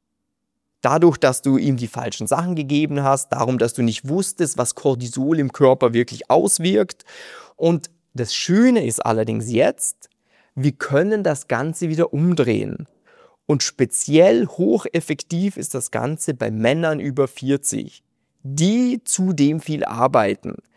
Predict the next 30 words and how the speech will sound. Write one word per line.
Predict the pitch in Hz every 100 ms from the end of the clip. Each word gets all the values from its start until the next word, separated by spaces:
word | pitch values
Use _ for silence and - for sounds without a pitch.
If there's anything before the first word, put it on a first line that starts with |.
| _ - - -
Weil | 120
das | 117 147 196 -
ist | 160 -
der | 131
perfekte | - 127 - - 190 185 - - 156
Nährboden | 147 139 151 151 131 135 127 123
dafür. | 120 - - 98 - _ _ _ -
Hier | 175 220 185
haben | 175 180
wir | 156
so | 127 147 226 220
viele | - 202 196
Stellschrauben | 175 - 165 196 - 139 143 151
in |
deinem | 131 135 127
Körper, | - 131 160 -
die | 127 139
wir | 147 143 131 _ _ - _ _ _ -
so | 127 196 240 -
optimieren | - 170 160 190 233 170
können | - 135 180 277 _ -
und | - 127 - -
direkt | 233 214 180 -
dazu | 160 - 156
führen, | - 185 196
dass | 151 -
du |
mehr | 113 120 131 196 -
Energie | 185 170 147 202
hast, | 202 403 427 -